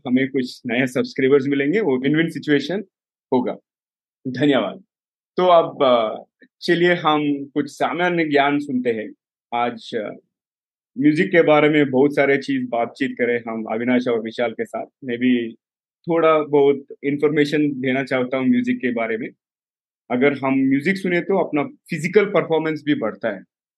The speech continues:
because, uh, research has shown that, uh, the synchronization of music with, uh, repetitive exercise, uh, provides enhanced physical performance।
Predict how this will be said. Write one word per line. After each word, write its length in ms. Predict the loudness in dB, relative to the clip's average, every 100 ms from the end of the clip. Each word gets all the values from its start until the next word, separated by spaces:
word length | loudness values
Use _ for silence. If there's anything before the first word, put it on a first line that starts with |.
| _ -10
because, 320 | -4 -4 -4 -6
uh, 160 | -6 -6 -4 -2
research 380 | 2 2 2
has 140 | -2 -2
shown 280 | -4 -4 -2
that, 140 | -4 -6 -14 _ _ _ _ _ _ -16
uh, 60 | -12
the 120 | -10 -4
synchronization 680 | -4 0 2 4 4 2 0
of 280 | -6 -2 0
music 280 | 2 0 0 -2
with, 300 | -4 -4 -4
uh, 80 | -4
repetitive 460 | -6 -4 -2 0 0
exercise, 680 | -2 -4 -4 -6 -8 -18 _ _ _ -20
uh, 60 | -4 2
provides 340 | 6 4 4
enhanced 640 | 0 0 2 2 0 -4
physical 440 | -6 -6 -2 0 0
performance। 680 | 0 -6 -6 -10 -10 -12